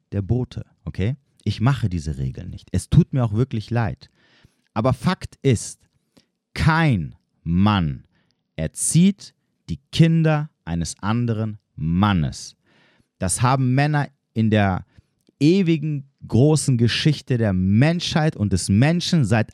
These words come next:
Anbeginn der Zeit niemals gemacht. Früher haben unsere Vorfahren die Kinder anderer Männer, wenn sie zum Beispiel Stämme erobert haben oder Städte erobert haben und die Frauen mitgenommen haben, um sie in den anderen Stamm zu integrieren,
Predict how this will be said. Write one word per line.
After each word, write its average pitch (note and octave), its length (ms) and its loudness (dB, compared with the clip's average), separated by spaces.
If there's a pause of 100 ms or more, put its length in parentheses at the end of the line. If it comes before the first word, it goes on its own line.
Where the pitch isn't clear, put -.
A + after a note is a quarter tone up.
Anbeginn E3 720 -2
der A#2 160 -2
Zeit C#3+ 400 -2 (340)
niemals C3 920 2
gemacht. G2+ 760 -2 (720)
Früher F3 540 2
haben B2+ 200 0
unsere F#2 240 -4
Vorfahren D3+ 800 -2
die - 120 -12 (120)
Kinder E3 680 0
anderer A#2+ 460 0
Männer, A#2+ 580 4 (1040)
wenn F#2+ 220 2
sie E2+ 80 -6
zum E2 160 -4
Beispiel E2 320 -2
Stämme G2 320 0
erobert E2 540 -2
haben E2 320 -4
oder C#2+ 180 -6
Städte C3 320 -2
erobert A#2 400 -4
haben A2 160 -4
und E2+ 80 -4
die C#2+ 60 -10
Frauen D2 300 -4
mitgenommen C3 540 0
haben, B2 220 0
um E2 140 -4
sie D2+ 80 -6
in D#2 60 -6
den D#2 120 -4
anderen D#2 260 -4
Stamm D#2 300 -8
zu - 140 -10
integrieren, F2+ 680 -2